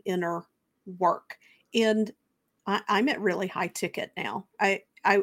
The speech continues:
I would venture to say probably premium ticket for my eight-week one-on-one, but I didn't get there overnight. I didn't just decide, "This is what I'm going to charge."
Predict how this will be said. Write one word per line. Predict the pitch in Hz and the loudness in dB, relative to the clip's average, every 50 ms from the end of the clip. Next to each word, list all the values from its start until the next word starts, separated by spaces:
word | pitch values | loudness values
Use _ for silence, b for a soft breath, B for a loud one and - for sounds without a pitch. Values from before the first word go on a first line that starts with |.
| - | 2
I | - 190 | 0 -2
would | 208 220 185 | -2 0 2
venture | 208 214 214 214 226 214 | 4 4 4 4 2 0
to | 202 | 0
say | 196 - - 190 | 0 0 0 0
probably | 185 - - 226 208 208 202 196 208 196 185 196 b b b b _ _ | 0 0 0 2 2 2 2 2 2 2 2 0 b b b b _ _
premium | - 269 269 254 247 214 196 196 | -2 0 0 2 2 2 0 0
ticket | 196 - - 196 190 - 190 - - _ _ _ _ _ _ _ _ _ | -2 -2 -4 -4 -2 -2 -4 -4 -6 _ _ _ _ _ _ _ _ _
for | - 233 226 220 | -4 -2 0 0
my | 214 202 190 - | 0 0 0 0
eight-week | 202 190 185 - 196 202 190 - - - - - _ _ _ _ _ _ _ _ | 0 0 0 0 0 0 0 -2 -4 -10 -16 -20 _ _ _ _ _ _ _ _
one-on-one, | 202 196 196 196 196 196 190 175 165 165 185 208 277 247 156 143 170 - _ _ _ _ _ _ _ _ _ | -6 -2 0 0 0 0 0 -2 -2 -4 -4 -2 -2 -2 -4 -4 -8 -10 _ _ _ _ _ _ _ _ _
but | 220 208 208 | 2 2 4
I | - 190 226 | 4 4 4
didn't | 254 302 269 220 208 | 4 2 2 2 2
get | 196 196 180 - - | 0 0 -2 -2 -4
there | 185 175 170 | -4 -4 -2
overnight. | 170 165 170 165 170 165 196 208 180 - - - _ _ _ _ _ - | -4 -6 -8 -8 -6 -2 0 0 0 0 -4 -10 _ _ _ _ _ -4
I | 196 196 | -2 -2
didn't | 185 233 233 220 214 202 | 0 -2 -2 -2 -2 -4
just | 185 - 202 196 - - | -2 -2 -2 -2 -2 -4
decide, | - 185 - - 208 202 208 196 185 180 180 180 - - | -6 -6 -4 0 0 0 0 2 2 0 0 -2 -4 -8
"This | - 185 170 202 190 - - 202 | -12 -8 -6 -4 -4 -2 -2 -2
is | 180 180 - - | -2 -2 -4 -4
what | 196 185 180 | -2 -2 -2
I'm | 175 180 180 | -2 -2 -4
going | 180 208 196 180 180 180 | -4 -4 -4 -2 -4 -6
to | 175 | -8
charge." | - - - 208 226 208 175 180 180 180 b | -10 -4 0 0 2 2 2 0 -2 -4 b